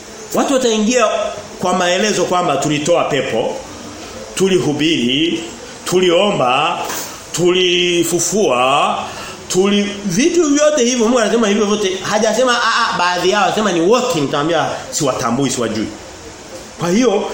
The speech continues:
tunaona kwamba wokovu sio matendo ya kidini.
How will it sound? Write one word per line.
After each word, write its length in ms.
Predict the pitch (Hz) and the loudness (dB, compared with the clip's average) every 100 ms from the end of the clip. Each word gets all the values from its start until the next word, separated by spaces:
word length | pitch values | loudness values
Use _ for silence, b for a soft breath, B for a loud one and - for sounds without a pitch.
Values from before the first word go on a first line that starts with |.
| - | -4
tunaona 300 | 175 170 240 | 0 2 2
kwamba 220 | 233 247 | 2 2
wokovu 560 | 190 180 240 269 165 165 | 2 2 2 2 2 0
sio 200 | - 240 | 2 2
matendo 320 | 190 208 240 | 2 0 0
ya 60 | 175 | 0
kidini. 580 | 160 160 240 233 139 | 0 2 2 2 -2